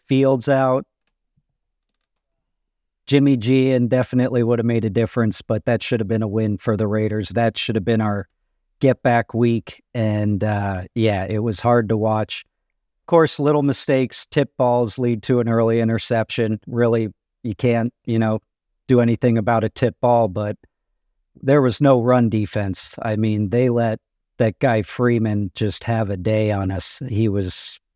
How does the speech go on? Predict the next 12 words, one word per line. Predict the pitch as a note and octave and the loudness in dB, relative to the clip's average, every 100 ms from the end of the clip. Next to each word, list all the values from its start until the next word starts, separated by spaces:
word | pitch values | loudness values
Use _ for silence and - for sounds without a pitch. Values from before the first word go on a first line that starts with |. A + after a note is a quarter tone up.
| _ _ | _ _
he | A#2+ | -2
was, | A2+ G#2+ G2 | 0 0 -2
eh, | - - _ _ _ _ _ _ | -4 -6 _ _ _ _ _ _
basically | - C#3+ - C#3 A#2+ | 2 2 2 2 2
bullying | G2 B2+ A#2 G2+ G2 | 4 4 4 0 -2
us, | F#2 F2 - - | -4 -8 -12 -8
and | A2+ G#2 | -4 -2
it | A2+ | -2
was | G#2 F#2+ | -4 -2
hard | A2 G#2+ | 0 0
to | G2 | -2
watch. | F#2+ F2+ - | -6 -8 -12